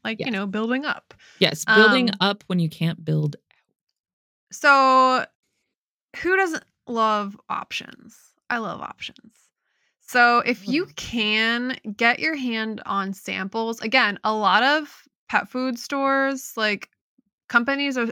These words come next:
Speaker 1: are s-, send them hella samples to give out. So lay out, like, make, like, a nice little board for your, for your cats to, to, it, it seems silly, and we did this at the place all the time, but I'd be like, "Look,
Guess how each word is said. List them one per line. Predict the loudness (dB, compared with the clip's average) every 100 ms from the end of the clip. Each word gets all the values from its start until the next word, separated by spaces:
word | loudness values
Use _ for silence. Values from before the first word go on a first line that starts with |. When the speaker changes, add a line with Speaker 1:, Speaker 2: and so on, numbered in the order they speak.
| -6
Speaker 1:
are | -14
s-, | -14 -14
send | -16 -2 -2 0
them | -2 -2
hella | -2 -2 -2
samples | -4 -6 -4 -4 -4 -4 -6
to | -4
give | -2 2
out. | 4 4 2 -2 _ _ _ _
So | -10 0 2 2 0 -4
lay | -6 -2 0 4
out, | 8 8 6 2
like, | -2 -4
make, | -4 -2 -2 -4
like, | -8 -6
a |
nice | -4 -4 -6 -6
little | -6 -4
board | -6 -6 -6 -4 -4 -6 -8
for | -6 -6
your, | -4 -4 -4 -6 -10 -18 -20 _
for | -10
your | -8 -8
cats | -10 -4 -4 -4 -16 -12
to, | -10 -8 -8 -8 -10 _
to, | -10 -8 -10 -4
it, | -4 -4 _
it | -4 -4
seems | 0 2 2 -2
silly, | -4 -2 -2 -4 -6
and | -4
we | -4
did | -4 -4
this | -4
at | -6
the | -8
place | -4 -4 -2
all | -4
the | -6
time, | -4 -2 -2
but | -2
I'd | -2
be | -2
like, | -4 -4
"Look, | -4 -6